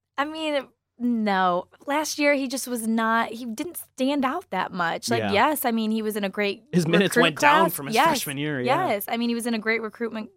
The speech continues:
Speaker 1: like, recruiting class, but, like, he didn't shine. You know what I mean? Like, he didn't, like, outdo himself.
Speaker 2: And especially talking about the N B A situation, you know, the,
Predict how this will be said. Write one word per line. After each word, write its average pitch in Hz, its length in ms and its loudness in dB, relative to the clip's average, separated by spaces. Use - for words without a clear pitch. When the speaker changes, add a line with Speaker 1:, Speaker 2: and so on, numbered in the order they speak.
Speaker 1:
like, 190 200 -10
recruiting 190 380 -8
class, 208 440 2
but, - 220 -4
like, 175 260 -6
he 233 180 -6
didn't 208 320 0
shine. 147 720 -6
You 190 80 -8
know 190 80 0
what 185 100 0
I 185 80 -4
mean? 175 340 -4
Like, 175 220 -8
he 214 100 -8
didn't, 190 380 -2
like, - 220 -16
outdo 175 400 -4
himself. 160 600 -8
Speaker 2:
And 117 80 -6
especially 127 360 -2
talking 117 240 0
about 107 100 -6
the - 120 -12
N 127 100 -8
B 113 160 -4
A 110 160 -2
situation, 117 800 0
you 101 100 -6
know, 101 160 -4
the, 101 240 -4